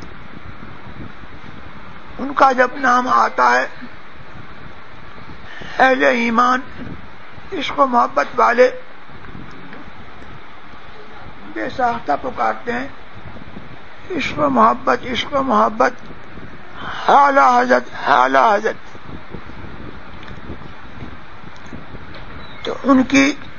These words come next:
تعلیم خود ان کے فتاوی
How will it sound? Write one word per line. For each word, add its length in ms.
تعلیم 460
خود 140
ان 260
کے 160
فتاوی 720